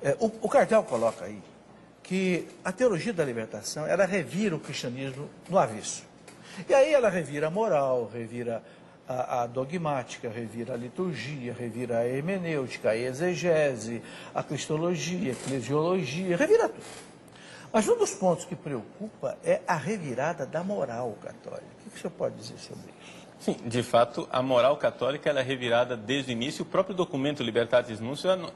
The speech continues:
Speaker 2: anuncia isso, dizendo que o conceito de pecado muda.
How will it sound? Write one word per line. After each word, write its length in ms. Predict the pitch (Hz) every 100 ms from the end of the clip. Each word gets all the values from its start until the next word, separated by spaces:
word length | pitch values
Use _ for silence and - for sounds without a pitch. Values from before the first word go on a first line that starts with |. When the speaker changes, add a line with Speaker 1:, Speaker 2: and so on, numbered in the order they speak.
| -
Speaker 2:
anuncia 520 | 131 139 120 - 160
isso, 360 | 127 143 - 110
dizendo 400 | 117 110 139 143
que 220 | - 139 - - -
o 100 | 156
conceito 880 | - 160 156 - - - 220 247 208
de 100 | 175
pecado 480 | - 151 147 151 147
muda. 360 | 147 117 98